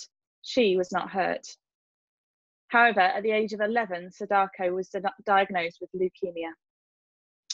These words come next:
She became very ill and had to go into hospital. While there, her father told her the Japanese legend that if you fold one thousand paper cranes, you would be granted a wish.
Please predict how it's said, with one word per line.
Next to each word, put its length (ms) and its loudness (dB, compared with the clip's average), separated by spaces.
She 140 -2
became 340 2
very 340 8
ill 480 2
and 140 -8
had 140 -4
to 100 -10
go 100 0
into 240 -8
hospital. 540 -8
While 300 6
there, 280 0
her 260 -4
father 340 -2
told 380 -4
her 200 -2
the 80 -4
Japanese 500 -8
legend 460 -8
that 120 0
if 120 0
you 120 4
fold 340 4
one 520 2
thousand 500 0
paper 260 -2
cranes, 560 -6
you 120 2
would 120 6
be 120 0
granted 560 0
a 80 -2
wish. 420 -4